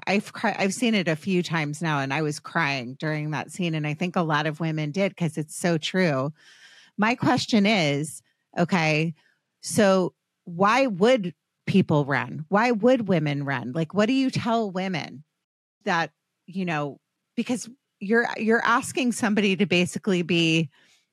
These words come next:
criticized, made fun of for their appearance, made fun of for their, um, for not being smart, all the things that they can and can't do. I, I, kudos go out to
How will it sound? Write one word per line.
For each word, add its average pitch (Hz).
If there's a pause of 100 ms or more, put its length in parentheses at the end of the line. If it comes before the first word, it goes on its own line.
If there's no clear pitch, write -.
(140)
criticized, 226 (160)
made 208
fun 208
of 208
for 208
their 196
appearance, 175
made 185
fun 185
of 185
for 196
their, 170
um, 165 (380)
for 175
not 185
being 196
smart, 180 (160)
all 180
the 196
things 180
that 180 (100)
they 180 (460)
can 196
and 185
can't 185
do. 170 (1120)
I, 214 (360)
I, - (300)
kudos 320
go 214
out 180
to 190